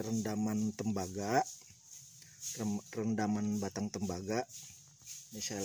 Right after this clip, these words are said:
lagi saring. Yang tersaring itu tembaga udah, sudah siap langsung di itu, sudah siap langsung diproses ini ya.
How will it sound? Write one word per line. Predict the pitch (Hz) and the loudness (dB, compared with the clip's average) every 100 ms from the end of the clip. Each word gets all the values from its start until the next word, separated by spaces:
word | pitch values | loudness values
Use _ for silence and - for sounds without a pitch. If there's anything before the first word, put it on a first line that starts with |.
| 98 | -2
lagi | 95 101 90 92 - - - - | -2 -4 -4 -8 -18 -20 -10 2
saring. | - - - 101 110 135 175 226 202 - - - - - - - - - | 2 2 -4 -4 4 8 10 8 2 -6 -8 -8 -20 -20 -20 -20 -18 -4
Yang | 107 107 - | -2 0 0
tersaring | - 107 107 143 185 214 - - - - | 0 0 6 8 8 6 -2 -10 -10 -6
itu | 113 | -4
tembaga | 139 123 123 147 147 | 2 6 8 8 8
udah, | 123 117 113 104 - - - - | 8 6 4 2 -8 -16 -16 -10
sudah | - 127 123 | -4 2 4
siap | - 139 131 | 6 4 4
langsung | 123 123 - 131 127 | 2 0 2 2 4
di | 123 120 117 117 127 | 4 6 6 6 4
itu, | 165 - 123 - - - - - | 2 0 -2 -6 -16 -18 -18 -10
sudah | 107 98 | -4 -2
siap | 101 - 123 113 | 0 0 0 0
langsung | 117 117 117 113 | 0 0 0 0
diproses | 110 127 127 156 131 107 | 0 0 4 6 6 2
ini | 95 | 0
ya. | 92 | 0